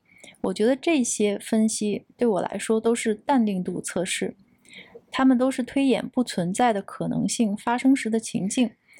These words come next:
以及逃跑前还能淡定多久。举个不是特别恰当的例子，但是很有视觉感。博物馆里的恐龙骨架化石，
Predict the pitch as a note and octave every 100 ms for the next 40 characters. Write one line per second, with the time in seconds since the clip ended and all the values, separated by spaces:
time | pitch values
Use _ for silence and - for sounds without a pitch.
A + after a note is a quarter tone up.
0 | - - F#3 G#3+ G#3+ - F#3+ G3+ E3 -
1 | - G3 G3 G#3 A3 A#3 A3+ A3+ A3+ C4
2 | - - _ - - - F#3 A#3+ A3+ A#3
3 | - C4 - B3+ G3+ G3+ - - C4 A3
4 | A3 A3 A3 C4+ G#3+ - - - A3+ G#3+
5 | F#3+ G#3 G#3+ G3+ - A#3 F#3+ - - -
6 | _ - - - - B3 D4 G3+ A#3+ B3
7 | - F3 - D#3 G3 A#3 - A3+ A3 -
8 | A3+ A3 - F3+ G#3